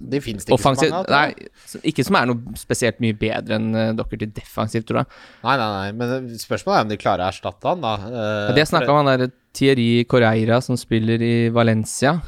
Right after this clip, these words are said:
Speaker 2: Eh, så kan man, han er fra Portugal, så kan man gjette hundre ganger hvem som er, eh, agenten hans.
Speaker 1: Ja.
Speaker 2: Det er fort Jorge Mendes, det, som alle andre i det Wolves-laget.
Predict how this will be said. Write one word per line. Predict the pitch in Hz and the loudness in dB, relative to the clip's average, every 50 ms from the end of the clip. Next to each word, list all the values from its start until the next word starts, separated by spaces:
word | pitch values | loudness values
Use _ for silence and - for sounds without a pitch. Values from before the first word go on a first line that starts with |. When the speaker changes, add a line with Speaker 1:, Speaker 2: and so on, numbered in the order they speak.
| - - - | -12 -10 -4
Speaker 2:
Eh, | - 120 120 120 120 120 | 0 0 2 2 2 2
så | 120 - 127 | 0 0 0
kan | 123 120 120 | 0 2 2
man, | 120 120 120 120 | 2 2 2 2
han | 117 117 | 2 2
er | 117 113 | 2 2
fra | - 120 | 0 -2
Portugal, | 123 117 107 - 147 147 | -2 -4 -2 -2 -2 -2
så | 143 139 | -2 -2
kan | 131 | -4
man | 123 120 120 | -2 0 0
gjette | 120 117 - - 127 - | -2 -2 -2 -4 -6 -4
hundre | - 143 127 113 113 117 | -4 -4 -2 -2 -2 -2
ganger | 117 113 117 117 117 | -2 -2 -2 -2 -2
hvem | 113 113 113 | -2 -2 -4
som | 113 120 117 113 | -4 -4 -4 -2
er, | 113 110 113 110 110 | 0 0 0 0 -2
eh, | 110 113 113 113 113 113 113 113 113 113 - | -2 -2 -2 -2 -2 -2 0 -2 -2 -4 -4
agenten | - 117 110 110 107 - _ 117 | -4 -2 -2 -2 -4 -4 _ -2
hans. | 123 139 170 - - - - _ _ 143 135 - _ 117 - - 92 92 92 92 | -2 -2 -2 -4 -10 -16 -18 _ _ -20 -20 -20 _ -20 -20 -20 -18 -18 -16 -12
Speaker 1:
Ja. | 92 95 92 92 98 107 | -12 -12 -10 -10 -4 0
Speaker 2:
Det | 123 117 | 2 4
er | 113 110 | 4 2
fort | - 117 - - | 0 -2 -2 0
Jorge | 117 113 113 117 | 0 0 0 0
Mendes, | 117 113 113 131 147 - | 0 0 0 0 0 2
det, | - 135 147 165 | 2 2 2 2
som | 160 151 143 135 | -2 -2 -2 0
alle | 127 127 123 | 0 2 2
andre | 117 113 117 117 117 120 123 | 0 0 0 0 0 0 0
i | 123 117 120 117 117 120 | 0 0 0 0 0 0
det | 120 117 117 117 | 0 0 0 2
Wolves-laget. | 113 117 113 113 - 117 113 113 127 160 | 0 0 -4 -4 -2 0 0 0 0 -2